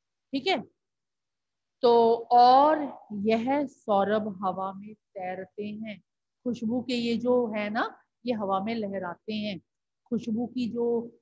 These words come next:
तरंग है वो हवा में लहराती है। पक्षियों की पंखों पर तिरता है, ये जो पानी की बूंदें हैं पक्षियों के पंखों पर गिरती हैं, पंखों पर तिरता है।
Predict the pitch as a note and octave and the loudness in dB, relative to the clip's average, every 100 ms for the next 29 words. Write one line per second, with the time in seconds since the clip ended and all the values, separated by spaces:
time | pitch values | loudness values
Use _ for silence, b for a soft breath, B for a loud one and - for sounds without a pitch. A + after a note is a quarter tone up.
0 | _ - B3 C#4+ D4 A#3+ G#3 B3 - _ | _ 2 4 4 0 -2 -2 -2 -4 _
1 | _ A3 G3+ F#3+ F#3+ F#3+ A3 G3+ F3 F3+ | _ -6 -2 0 0 0 -2 -4 -6 -6
2 | E3+ - A3+ A3+ A3+ E3+ _ _ _ _ | -6 -8 -8 -4 -4 -6 _ _ _ _
3 | _ C4 B3+ - C#4+ C#4+ C#4 C#4+ - A#3+ | _ 0 0 -4 0 0 0 -6 -6 -4
4 | A3 G#3+ C4 C4+ C#4+ C4+ A#3+ D3 - A#3 | -4 -6 -6 -4 -4 -8 -8 -10 -6 -4
5 | A#3 A#3+ F3+ _ _ _ _ A3 A3 A#3 | -4 -6 -10 _ _ _ _ -4 -2 -2
6 | A#3+ B3 B3+ D#4+ E4 C4 C4 A#3 A#3 A3+ | 2 2 2 0 -2 -2 -2 -2 -2 -2
7 | D4+ G#4+ D#4+ - - D4 C#4 D#4+ G4+ A#4 | -4 -4 -6 -6 -8 -4 -4 -2 -4 -6
8 | _ _ _ - C4 A#3+ C#4 E4 E4 C#4 | _ _ _ -2 0 -2 -4 -2 -2 -2
9 | C#4 A#3+ D#4 D#4 D4 A3 - _ _ _ | -4 -4 -4 -2 -2 -4 -8 _ _ _
10 | A#3 A3+ A3 - C4+ C4+ C4+ C4+ - C4+ | 2 2 0 -2 -2 0 -4 -4 -6 -4
11 | A#3 - - C#4 C4+ C#4+ | -4 -4 0 2 2 0